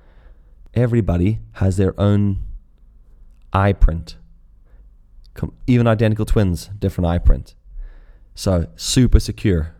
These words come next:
And I'm going, "Right? So now you have my face scan, my eye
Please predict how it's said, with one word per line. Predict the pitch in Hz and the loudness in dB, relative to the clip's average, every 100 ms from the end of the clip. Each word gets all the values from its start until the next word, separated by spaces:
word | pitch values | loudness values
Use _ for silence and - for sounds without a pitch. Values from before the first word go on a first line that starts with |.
| - - - - | -20 -20 -20 -8
And | 104 | -2
I'm | 107 107 | 0 0
going, | 107 101 90 - - - - - - _ _ - - - - | 2 2 2 0 -6 -12 -20 -20 -20 _ _ -20 -20 -20 -4
"Right? | 95 123 - - _ _ _ _ _ _ - | 0 0 -4 -20 _ _ _ _ _ _ -12
So | - | -2
now | 117 131 147 156 | 0 2 2 0
you | 135 127 | 0 0
have | 127 120 107 | 2 0 0
my | 110 | -2
face | 107 - 131 131 - | -4 -2 0 -2 -6
scan, | - - - 107 90 104 | -14 -14 -4 0 0 0
my | 101 92 - | 0 -2 -2
eye | 104 110 107 98 | -2 0 0 -2